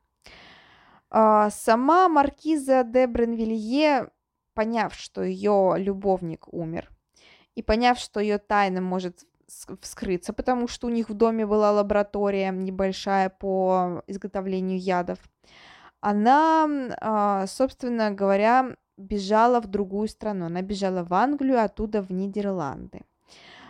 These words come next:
Однако полиция вышла на Ла Шаузе, того самого молодого человека, который орудовал в доме, который был нанят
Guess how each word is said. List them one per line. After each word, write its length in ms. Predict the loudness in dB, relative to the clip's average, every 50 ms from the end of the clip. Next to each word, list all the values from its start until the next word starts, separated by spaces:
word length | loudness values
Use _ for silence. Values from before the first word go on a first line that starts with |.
| -20 -20 _ _
Однако 920 | 2 2 2 4 4 4 4 4 4 2 2 4 4 6 6 6 4 2 2 0
полиция 520 | 0 0 2 0 -2 -4 -2 -2 -2 0
вышла 420 | 0 0 0 0 -2 -4 -6 -6 -4
на 380 | -2 0 0 2 2 2 0 -2
Ла 380 | -2 0 2 4 4 4 2 0
Шаузе, 720 | -4 -8 -4 -2 0 0 0 0 -2 -2 -4 -4 -6 -6 -8 _ _ _ -8
того 260 | -8 -4 -2 -2 -2
самого 460 | -2 0 0 0 0 0 0 0 -2 0
молодого 460 | 0 0 0 2 2 0 0 0 -2
человека, 440 | -2 -2 0 2 2 2 2 0 -4
который 380 | -4 -6 -4 -4 -2 -2 0
орудовал 580 | 0 0 0 0 0 0 0 0 0 2 0 0
в 100 | -2 -2
доме, 440 | 0 2 2 2 2 0 -2 -4 -6
который 280 | -6 -6 -4 -4 -2
был 180 | -2 -2 -2 -2
нанят 360 | 0 0 0 0 0 -2 -4